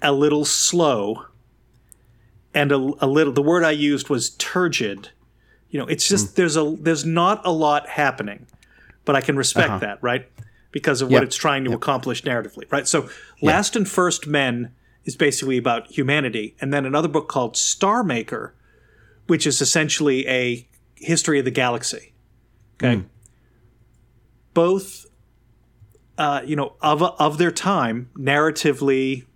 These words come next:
Speaker 1: uh, pretty, pretty dense and a little abstract,
Speaker 2: Mm-hmm.
Speaker 1: but totally worth,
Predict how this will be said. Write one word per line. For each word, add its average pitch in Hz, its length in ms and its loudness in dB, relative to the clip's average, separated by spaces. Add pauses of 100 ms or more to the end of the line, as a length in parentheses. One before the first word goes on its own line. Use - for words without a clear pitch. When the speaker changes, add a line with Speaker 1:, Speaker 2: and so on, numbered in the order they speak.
(1800)
Speaker 1:
uh, 113 460 -6 (640)
pretty, 170 300 2
pretty 175 340 0
dense 170 560 0 (280)
and 147 300 2
a 143 60 0
little 156 280 4
abstract, - 800 0 (500)
Speaker 2:
Mm-hmm. 110 100 -6
Speaker 1:
but 214 160 2
totally 294 260 4
worth, 170 400 2